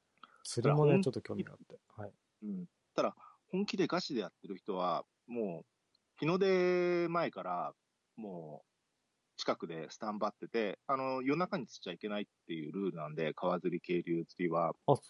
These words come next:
Speaker 1: あー、はいはい。
Speaker 2: 夜釣り禁止なんで。で、
Speaker 1: うん。
Speaker 2: もう日の出とともに、あのー、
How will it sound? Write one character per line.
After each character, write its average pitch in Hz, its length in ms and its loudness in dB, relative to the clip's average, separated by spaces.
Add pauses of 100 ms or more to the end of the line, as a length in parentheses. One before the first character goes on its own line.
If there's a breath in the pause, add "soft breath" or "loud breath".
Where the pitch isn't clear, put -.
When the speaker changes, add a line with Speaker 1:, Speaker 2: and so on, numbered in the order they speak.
Speaker 1:
あ 113 540 8
ー、 107 40 -2
は 104 40 2
い 92 40 -2
は - 0 -
い。 - 80 -10
Speaker 2:
夜 320 120 6
釣 139 80 4
り - 60 -8 (160)
禁 - 120 -14 (120)
止 220 40 -6
な 196 80 -2
ん 165 80 -10
で。 160 160 -12 (240)
で、 120 340 4 (400)
Speaker 1:
う - 40 -4
ん。 - 40 4
Speaker 2:
も 123 40 4
う - 40 0
日 - 100 -6
の 131 100 2
出 131 100 4
と 139 140 2
と 147 100 2
も 139 140 0
に、 151 340 -2 (520)
あ 92 200 0
の 80 80 -8
ー、 71 800 -8